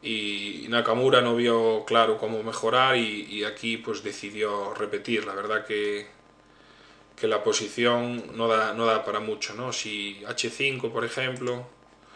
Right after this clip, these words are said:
fijando, claro, dama F seis, volvemos a dejar libre la casilla G cinco, no, no es una gran, no es una, una gran cosa, ¿no? Comer en F cuatro tampoco parece bueno,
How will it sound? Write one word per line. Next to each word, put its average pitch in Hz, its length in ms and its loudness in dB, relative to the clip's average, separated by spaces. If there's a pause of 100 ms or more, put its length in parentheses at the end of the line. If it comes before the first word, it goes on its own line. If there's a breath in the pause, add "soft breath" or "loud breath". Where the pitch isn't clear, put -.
(180 loud breath)
fijando, 135 760 2
claro, 110 280 -2
dama 113 180 -4
F 110 160 -6
seis, 139 380 4
volvemos 110 260 -2
a 110 60 -2
dejar 107 260 -2
libre 107 180 -4
la 104 120 -4
casilla 104 320 -6
G 101 100 -8
cinco, 113 380 -4
no, 107 140 -6
no 110 120 -6
es 107 140 -4
una 107 120 -6
gran, 104 300 -4 (1000 loud breath)
no 117 80 -4
es 110 120 0
una, 107 480 0
una 107 160 -6
gran 104 240 -4
cosa, 107 320 0
¿no? 117 160 -8
Comer 113 240 0
en 113 80 0
F 107 160 -4
cuatro 104 280 -2
tampoco 104 460 -8
parece 104 320 -4
bueno, 165 600 0